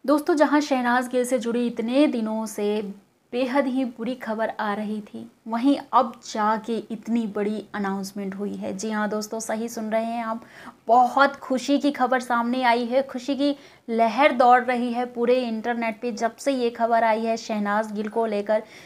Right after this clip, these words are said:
जी हाँ, बहुत बड़ी अनाउंसमेंट की गई है। आपको बता दें दोस्तों, दिलजीत दोसांझ ने बहुत बड़ी अनाउंसमेंट की है और ये खुशी की खबर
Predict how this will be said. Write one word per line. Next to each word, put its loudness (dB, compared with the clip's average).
जी -4
हाँ, 2
बहुत 4
बड़ी 2
अनाउंसमेंट -4
की -8
गई -2
है। 2
आपको -4
बता 2
दें 0
दोस्तों, 0
दिलजीत -2
दोसांझ -2
ने -4
बहुत 2
बड़ी 0
अनाउंसमेंट -4
की -12
है -6
और 2
ये 2
खुशी 2
की 0
खबर 6